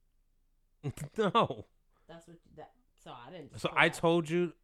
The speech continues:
Speaker 1: So what's, what's the context? Like, what, what was the conversation about? Was I trying to coerce you into making one with
Speaker 2: No,
Speaker 1: me?
Speaker 2: it had nothing to do with me.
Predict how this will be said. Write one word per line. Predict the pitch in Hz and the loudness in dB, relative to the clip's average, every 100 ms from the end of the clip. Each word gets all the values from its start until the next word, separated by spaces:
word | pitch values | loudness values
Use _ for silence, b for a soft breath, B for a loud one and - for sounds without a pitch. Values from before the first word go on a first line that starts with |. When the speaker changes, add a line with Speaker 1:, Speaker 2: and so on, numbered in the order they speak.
| - | -6
Speaker 1:
So | 165 | -4
what's, | 156 196 180 | 0 0 -2
what's | 165 190 | -4 -6
the | 190 | -6
context? | - 190 240 120 101 - - - - - _ _ _ _ _ | -6 -6 -6 -10 -12 -14 -20 -20 -20 -20 _ _ _ _ _
Like, | 143 127 | -4 -2
what, | 151 156 - | -2 -2 -4
what | 139 160 | -4 -2
was | 160 | -4
the | 156 | -6
conversation | 156 147 143 151 143 120 | -6 -4 -4 -6 -6 -6
about? | 104 98 101 - _ _ _ _ _ _ _ _ _ _ _ - | -6 -8 -12 -14 _ _ _ _ _ _ _ _ _ _ _ -4
Was | 120 | 0
I | 123 | 2
trying | 127 143 131 | 2 0 0
to | 131 | 0
coerce | - 117 123 127 - | -2 -2 -2 -4 -6
you | 135 | -8
into | 131 135 139 | -6 -6 -6
making | 139 143 147 147 | -6 -8 -8 -8
one | 151 | -8
with | 156 | -6
Speaker 2:
No, | 165 | -6
Speaker 1:
me? | 185 180 | -8 -8
Speaker 2:
it | 190 | -18
had | 175 | -20
nothing | 185 202 185 | -20 -20 -20
to | 185 | -20
do | 302 | -20
with | 254 | -20
me. | - | -20